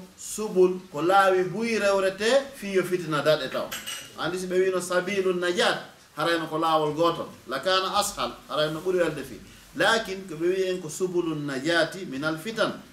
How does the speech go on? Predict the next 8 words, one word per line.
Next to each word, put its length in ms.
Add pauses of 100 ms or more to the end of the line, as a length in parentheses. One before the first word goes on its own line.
(200)
laawi 380
buy 260
rewrete 540
ɗin 140
fi 140
yo 100
fitina 340
daɗe. 240